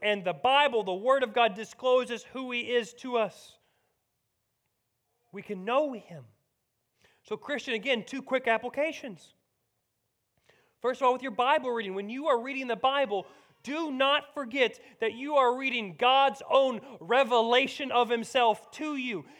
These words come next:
He's communicating you, to you who he is and what he's like. It's not just this inspirational book. It's the revelation of God. You were created by this God,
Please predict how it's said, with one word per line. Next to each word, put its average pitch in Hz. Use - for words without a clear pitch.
He's 294
communicating 254
you, 240
to 254
you 247
who 277
he 254
is 262
and 208
what 233
he's 208
like. 240
It's 233
not 262
just 247
this 247
inspirational 240
book. 262
It's 262
the 247
revelation 247
of 190
God. 285
You 269
were 269
created 269
by 262
this 247
God, 233